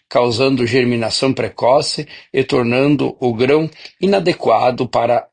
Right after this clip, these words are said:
a panificação. Vocês mesmos sabem bem disso, pois vivem o impacto disso na prática através das perdas que tivemos nesta última safra.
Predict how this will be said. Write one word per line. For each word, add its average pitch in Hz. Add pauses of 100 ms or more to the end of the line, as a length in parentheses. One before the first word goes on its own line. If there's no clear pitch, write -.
a 120
panificação. 117 (720)
Vocês 135
mesmos 143
sabem 139 (400)
bem 139 (420)
disso, 131
pois 110 (340)
vivem 151
o 135
impacto 117
disso 127
na 131
prática 131 (380)
através 123
das 123
perdas 123
que 123
tivemos 117
nesta 113
última 117
safra. -